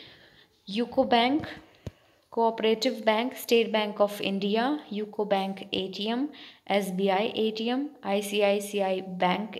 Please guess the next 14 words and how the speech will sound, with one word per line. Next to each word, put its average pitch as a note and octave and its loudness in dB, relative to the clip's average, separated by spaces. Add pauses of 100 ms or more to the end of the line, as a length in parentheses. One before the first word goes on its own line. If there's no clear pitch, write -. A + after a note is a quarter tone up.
(120)
एटीएम, G#3 -4
ये G#3+ 0
आपको G3+ -4
वहाँ G3+ -4
पे D#4+ 0 (420)
मिलेंगे। A#3+ 0 (840)
नेक्स्ट C4 0
है C#4+ 2
post A#3+ 2
office A#3 2
with G#3+ 2 (100)
faculty G#3 0
of G3+ -2
speed G3 -4